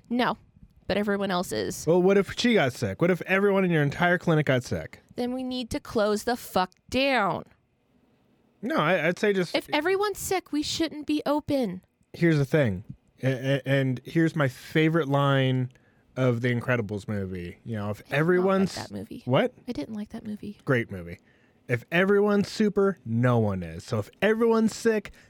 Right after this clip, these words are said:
Speaker 2: no one's sick.
Speaker 1: That does not translate.
Speaker 2: Oh, it so well does.
Speaker 1: What the fucking f-
Speaker 2: 'Cause here's the thing. If you just, yeah, okay.
Speaker 1: Okay, no, no, no, no, no. If everyone's super, that means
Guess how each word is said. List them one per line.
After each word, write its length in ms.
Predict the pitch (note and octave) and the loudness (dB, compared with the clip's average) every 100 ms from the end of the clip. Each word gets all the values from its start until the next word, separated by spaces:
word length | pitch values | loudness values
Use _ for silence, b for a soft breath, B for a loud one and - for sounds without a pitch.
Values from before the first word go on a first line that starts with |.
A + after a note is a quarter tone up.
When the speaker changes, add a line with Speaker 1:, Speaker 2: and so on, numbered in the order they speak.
| b | b
Speaker 2:
no 320 | A2 G#2+ A2 | -8 -2 0
one's 320 | G#2+ F2 D#2+ - | 0 -2 -8 -14
sick. 460 | - D#2 - - B3+ - | -12 -12 -12 -14 -16 -4
Speaker 1:
That 320 | C#4+ C#4 G#3+ - - - | 0 2 2 -2 -8 -4
does 460 | F#3 E3+ D#3+ - - | 0 0 -2 -6 -14
not 960 | F#3 F#3 F#3+ G3 A3 A#3 F3+ - - - _ | -14 -12 -8 -2 2 2 2 -2 -10 -10 _
translate. 1000 | - - F3+ D3+ D3 - A2 A#1 - - - | -14 -6 -2 -2 -4 -6 -8 -8 -10 -14 -4
Speaker 2:
Oh, 200 | C#3+ A#2+ | 0 0
it 180 | G#2+ - | 0 -6
so 400 | - - A3 E3+ | -8 -2 2 2
well 520 | C3+ C#3 F3+ F#3 C#3+ | 0 0 2 4 2
does. 440 | A2 F#3 G#3+ A2 F4 | 0 0 2 0 -2
Speaker 1:
What 200 | F#4+ - | -6 -8
the 60 | - | -20
fucking 480 | - - - A3 | -20 -20 -20 -18
f- 80 | G#3 | -6
Speaker 2:
'Cause 220 | - F#3 - B | 0 0 -2 B
here's 220 | - C#4 | 0 2
the 100 | A3 A#3 | 2 0
thing. 80 | C3 B | 0 B
If 120 | E3+ F3 | 2 4
you 120 | A#3 | 4
just, 200 | G#3 - - | 2 -2 2
yeah, 240 | F3+ C3+ | 4 4
okay. 100 | C3 - B B | 2 -2 B B
Speaker 1:
Okay, 300 | F#3+ - G#4+ | 0 2 2
no, 100 | F#4+ | 0
no, 100 | A4 A#4+ G#4+ | 0 2 0
no, 40 | |
no, 60 | G4+ | 0
no. 200 | D#4+ - - | 0 -2 -2
If 120 | C#4+ | 0
everyone's 380 | E4 F4+ G4 F#4 | 0 0 0 -2
super, 340 | - C#4+ C#4+ E4+ | -2 -4 -2 -2
that 140 | E4 | -2
means 260 | D#4+ E4 | -4 -6